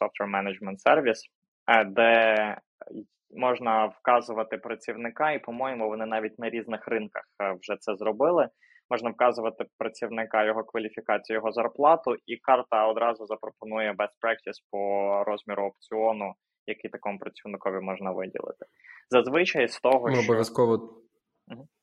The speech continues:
Speaker 2: ми обов'язково тоді посилання на нього додамо сюди в, е, наші записи подкасту і в записи відео. Я думаю, що це суперважливий механізм, тому що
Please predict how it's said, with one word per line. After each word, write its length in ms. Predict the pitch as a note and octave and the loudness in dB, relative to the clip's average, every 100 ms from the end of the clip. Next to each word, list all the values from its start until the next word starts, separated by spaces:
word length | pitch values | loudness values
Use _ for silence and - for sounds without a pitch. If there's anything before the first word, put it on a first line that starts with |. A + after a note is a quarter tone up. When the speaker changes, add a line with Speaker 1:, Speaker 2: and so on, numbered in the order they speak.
| _ _ C#3 | _ _ 2
Speaker 2:
ми 100 | B2 | 4
обов'язково 440 | B2 A#2+ - A2+ | 4 0 0 0
тоді 160 | A2+ A2 | 0 -4
посилання 540 | A#2+ - A#2 G#2 G#2 | -4 2 4 6 4
на 80 | G#2 | 2
нього 240 | G#2 G#2 | 0 -2
додамо 720 | G2+ G#2 A2 A2 G#2 G2+ G2 G2+ | -4 -2 0 2 4 2 2 -2
сюди 380 | - G#2+ G#2 G2+ | -8 -6 -4 -4
в, 260 | - - | -6 -10
е, 500 | G#2+ G2+ F#2+ F#2+ G2 | -6 -4 -2 -2 -4
наші 480 | G2+ G#2 - A2 G#2 | -4 -4 -6 -6 -6
записи 420 | G2+ G2+ A2 - | -4 -4 -6 -10
подкасту 680 | G#2 A2+ - C#3 D3 - - | -10 -10 -4 -2 -2 -6 -6
і 80 | A2+ | -4
в 40 | F#2+ | -2
записи 480 | G2+ - G#2 - | -4 -4 -6 -4
відео. 420 | G2+ B2+ A2 G#2+ G#2 | -4 -2 -2 0 0
Я 100 | G2+ | -2
думаю, 320 | G2+ G#2+ G2 | -2 -2 -2
що 140 | - | -4
це 220 | G2+ - G2+ | -8 -6 -8
суперважливий 840 | - B2 - G#2+ G2+ G2 A2 G#2 | -2 -2 -2 -2 -2 0 0 0
механізм, 520 | G2+ G2+ A2+ D#3 D3+ | -2 -2 -2 0 -2
тому 240 | G#2+ A2+ A2 | -4 -4 -4
що 200 | - | -2